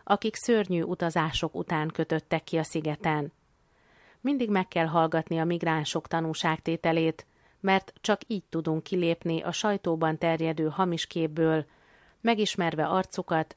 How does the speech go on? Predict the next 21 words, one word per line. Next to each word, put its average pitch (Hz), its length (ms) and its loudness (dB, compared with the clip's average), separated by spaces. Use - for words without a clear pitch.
történetüket, 170 1040 -2
sebeiket, 180 840 0
álmaikat. 156 880 0
Minden 247 340 2
migráns 185 520 2
egyedi, 156 580 -2
nem 233 200 -2
egy 165 140 -4
szám, 165 500 0
hanem 196 460 2
személy. 151 600 -2
Egyedi, 175 460 4
mint 202 260 2
amilyenek 196 440 4
mi 208 160 2
vagyunk, 156 520 0
a 185 120 0
maga 170 260 4
méltóságával, 165 1200 2
gyökereivel, 165 880 2
kultúrájával. 156 1200 0